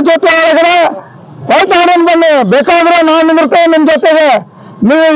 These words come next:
ಈ ರೀತಿ ದಬ್ಬಾಳಿಕೆ ಮಾಡುದು, ಆಟವನ್ನು ಆಟ ಆಡುವಂತ ಕೆಲಸ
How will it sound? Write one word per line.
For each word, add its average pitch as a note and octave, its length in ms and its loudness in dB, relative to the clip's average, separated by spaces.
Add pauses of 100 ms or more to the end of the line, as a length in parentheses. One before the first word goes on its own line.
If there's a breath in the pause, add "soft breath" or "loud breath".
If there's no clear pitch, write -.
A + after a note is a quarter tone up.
(120)
ಈ D#4+ 120 0
ರೀತಿ F4 260 -2 (1300)
ದಬ್ಬಾಳಿಕೆ E4+ 560 0
ಮಾಡುದು, E4 340 0 (1200)
ಆಟವನ್ನು F4 540 0
ಆಟ E4 140 0 (140)
ಆಡುವಂತ E4 400 0 (140)
ಕೆಲಸ D#4 180 0